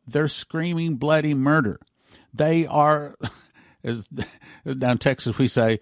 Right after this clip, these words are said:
they're screaming like a pig caught under a gate. Okay, they are really, really mad, and they are threatening. And that's what Benjamin Fulford said in his article I read a few days ago. He said that this is what's really going on with the virus. The virus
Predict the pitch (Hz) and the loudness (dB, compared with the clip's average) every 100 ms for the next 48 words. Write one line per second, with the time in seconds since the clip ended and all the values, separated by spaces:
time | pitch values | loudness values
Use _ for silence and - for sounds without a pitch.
0 | - 135 - - 156 160 147 127 127 110 | -4 -4 -4 -4 -2 -2 -2 -2 -4 -6
1 | - 151 135 151 147 147 135 131 139 160 | -6 -6 -2 0 0 0 0 0 2 0
2 | 120 - - 95 117 113 165 143 120 156 | 0 -10 -16 -8 -4 0 2 2 2 2
3 | 165 165 160 156 160 160 165 175 165 156 | 2 2 0 -2 -2 -2 -4 -4 -4 -4
4 | - 156 165 135 131 151 170 170 - _ | -6 -6 -2 -2 -2 0 0 -2 -4 _
5 | _ _ _ _ _ 117 135 151 139 - | _ _ _ _ _ -4 0 2 0 -2
6 | 147 143 85 78 - _ _ _ - 107 | -6 -4 -6 -10 -14 _ _ _ -4 0
7 | 127 - 135 120 - 107 139 139 147 202 | 0 0 0 0 -2 -2 0 2 2 4
8 | 208 123 87 - 98 95 120 151 135 98 | 4 2 -6 -4 -4 0 0 2 0 -2
9 | 92 95 92 104 92 - 101 104 92 - | -4 -2 2 2 2 -2 0 0 0 -4
10 | 82 73 - _ _ _ _ 165 185 190 | -14 -16 -18 _ _ _ _ -4 -2 -2
11 | 165 165 190 185 180 180 - 190 190 180 | -4 -6 -4 -2 0 0 0 -2 0 0
12 | 196 202 196 208 202 196 226 220 147 - | 0 0 0 0 0 0 0 0 -2 -6
13 | _ 165 160 220 220 180 - | _ -4 2 4 6 4 2